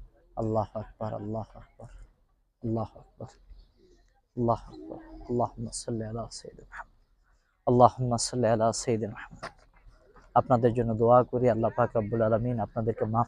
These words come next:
করুক। আমরা দোয়া, আমরা এই পবিত্র জমিনের মধ্যে এসে দোয়া করি এবং আমাদের, আহ, পূর্ব-, আমাদের পূর্বপুরুষ যারা অন্ধকার কবরে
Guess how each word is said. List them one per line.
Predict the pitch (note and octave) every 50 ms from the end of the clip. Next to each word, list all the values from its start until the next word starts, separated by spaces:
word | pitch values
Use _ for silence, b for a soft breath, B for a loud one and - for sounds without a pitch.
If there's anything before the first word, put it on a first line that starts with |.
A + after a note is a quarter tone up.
| _ _ -
করুক। | - B2 C#3 D3+ - _ _ _ _ _ _ _ _ _ _
আমরা | - A#2 A#2 A#2 B2 A#2+
দোয়া, | A#2 A#2+ B2 B2+ C3
আমরা | C3+ - B2+ A#2+ A#2 A#2 A#2 A#2 A#2 G#2+ - - - - - B B B B B B -
এই | - B2+
পবিত্র | - - C3 C3+ D3+ D3+ - - D3+ C3
জমিনের | A#2+ B2 A#2 B2 C3 C3 B2+ B2 A#2+ A#2
মধ্যে | A2+ A2 G#2+ A#2 A2+ - B2+ B2+ A2+ B2+ - - - _ _ _ -
এসে | - B2 - - C3+ B2 A2+
দোয়া | A2 G#2+ A2 B2 B2+ B2+ B2+
করি | A#2+ - B2 A2+ A#2+ C#3+ F3+ F3+ - -
এবং | - A#2+ A#2 A#2 A2 G#2+ G#2 - _ _ -
আমাদের, | - B2 B2+ C3 B2+ B2 C3 B2+ B2+ - - - b b b b b -
আহ, | - B2 A#2 A#2 A2 - -
পূর্ব-, | C#3+ C#3 C3+ C3 C3
আমাদের | - C3 B2+ B2+ C3 B2 C3 B2 A#2 -
পূর্বপুরুষ | - C3+ C#3 D#3+ C#3 - - C3+ B2+ B2 A#2 - - - - - - - - - -
যারা | B2 A#2 A#2 A#2
অন্ধকার | A#2+ A#2+ B2 B2 B2 - - C3+ C3 C3
কবরে | B2+ - - B2+ A#2 A#2 B2+ B2+